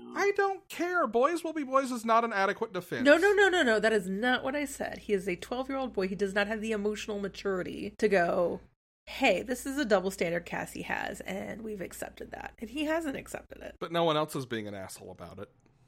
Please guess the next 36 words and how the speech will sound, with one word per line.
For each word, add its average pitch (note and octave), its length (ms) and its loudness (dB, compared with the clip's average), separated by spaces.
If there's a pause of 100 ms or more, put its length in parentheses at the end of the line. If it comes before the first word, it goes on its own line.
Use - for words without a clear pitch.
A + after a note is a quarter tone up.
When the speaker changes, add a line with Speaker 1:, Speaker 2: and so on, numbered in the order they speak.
(300)
Speaker 2:
'Cause - 140 -14
they A3+ 120 -4
let C4 140 -8
Marco B3+ 360 -14
do F#3+ 180 -14
it. F#3+ 160 -16 (220)
Marco C4 300 4
is A3 140 6
being F3+ 220 0
an - 120 -6
asshole. - 360 -12
Marco G3 340 -4
is F#3 100 -4
an F#3 80 -6
asshole - 320 -10
most - 300 -10
of - 100 -8
this G#3 140 -10
book. - 320 -14 (100)
This F#3+ 220 -4
is F3 340 -6 (440)
one G3 320 2
of F#3 120 -2
the F#3 140 2
times F3 440 -4
that F3 100 -4
I F3+ 80 -2
don't F3+ 340 -2
like F3+ 180 -6
ghost F#3 300 -6
writing, F#3 280 -4
because F#3 480 -6 (360)
they F#3+ 180 2
start - 600 2 (180)
to - 100 -14
take G3 300 -2